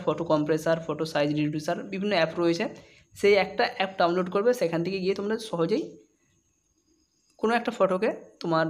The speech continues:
যতটা প্রয়োজন সেই কেবির আন্ডারে নিয়ে চলে আসতে পারবে। আমি already কপি করে রেখেছি বা আমি already কাজটা করে রেখেছি, সেজন্য এখানে just choose file অপশানে ক্লিক করব। চুজ ফাইল অপশানে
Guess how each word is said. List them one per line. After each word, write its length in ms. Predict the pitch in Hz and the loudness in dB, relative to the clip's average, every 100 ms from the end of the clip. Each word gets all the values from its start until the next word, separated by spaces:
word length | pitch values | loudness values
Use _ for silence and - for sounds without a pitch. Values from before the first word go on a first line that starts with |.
| 160 | 0
যতটা 280 | 165 170 254 247 | 0 2 2 2
প্রয়োজন 300 | 190 170 214 - - | 4 4 2 -4 -4
সেই 140 | 185 175 | -4 0
কেবির 260 | 170 180 - 156 | 0 2 0 -2
আন্ডারে 240 | 156 196 202 | -2 -2 -2
নিয়ে 100 | 247 | -2
চলে 120 | 175 135 | -2 -4
আসতে 160 | - 135 | -6 -6
পারবে। 180 | 131 131 - _ _ _ - | -6 -8 -18 _ _ _ -2
আমি 100 | 214 214 | 2 4
already 320 | 202 214 240 - - _ _ _ - | 4 2 0 -8 -20 _ _ _ -2
কপি 180 | 185 175 190 | 0 0 0
করে 140 | 202 190 | 0 2
রেখেছি 280 | 170 180 180 208 | 0 -2 -4 0
বা 40 | 185 | 2
আমি 100 | 170 170 | 2 2
already 300 | 165 165 165 175 - - - | 2 0 -2 -4 -10 -12 -4
কাজটা 240 | 147 151 170 | -2 -2 0
করে 120 | 160 160 | 2 2
রেখেছি, 200 | 165 175 | 2 -2
সেজন্য 200 | 160 165 156 | -4 -2 -2
এখানে 140 | 165 160 | 0 0
just 120 | 180 - - | 0 -4 -10
choose 200 | 190 190 - | -4 -4 -2
file 220 | 170 185 185 | 0 2 2
অপশানে 240 | 175 180 175 | 0 -2 -4
ক্লিক 180 | 160 160 175 | -4 -4 -2
করব। 140 | 160 208 - - _ _ _ _ _ - | -2 -2 -6 -16 _ _ _ _ _ -6
চুজ 160 | 233 226 | -2 0
ফাইল 180 | 247 240 226 | 4 4 4
অপশানে 240 | 226 214 | 2 -2